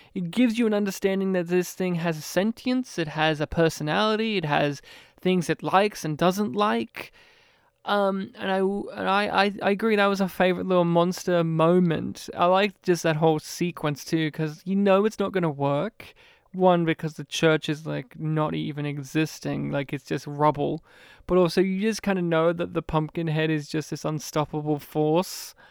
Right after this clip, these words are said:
that's just not gonna abide by the rules. Like, at least I did, I had that feeling.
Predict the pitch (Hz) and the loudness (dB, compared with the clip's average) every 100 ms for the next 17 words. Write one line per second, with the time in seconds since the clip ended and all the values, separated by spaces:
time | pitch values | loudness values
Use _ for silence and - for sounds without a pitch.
0 | _ _ - 160 - 170 143 175 170 160 | _ _ -2 -2 0 -2 -2 -4 -2 0
1 | 160 143 147 143 147 151 151 147 139 143 | 0 0 0 0 0 2 2 0 -2 0
2 | 147 151 165 180 - - _ _ _ _ | 0 0 -2 -6 -12 -16 _ _ _ _
3 | - 160 175 190 180 - 147 151 139 139 | -10 -4 -2 0 -2 -2 0 0 0 0
4 | 139 135 135 - 147 139 139 | 0 -2 -4 -6 -4 -4 -4